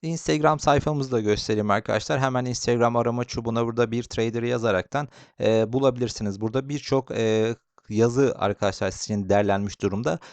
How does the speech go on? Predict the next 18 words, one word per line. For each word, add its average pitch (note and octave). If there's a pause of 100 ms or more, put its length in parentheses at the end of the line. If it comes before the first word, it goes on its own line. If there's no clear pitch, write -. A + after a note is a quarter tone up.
(140)
E, B2
bunları C3
okumanız B2+
durumunda, A#2
e, G#2+
baktığınız B2+
zaman A2
arkadaşlar A2
finansal, A#2 (460)
e, G#2+
buradaki A#2 (300)
veri, A2+ (1500)
okur B2+
yazarlığınız A#2+
da G2+
arkadaşlar G2+
artmış A#2+
olacaktır. F2+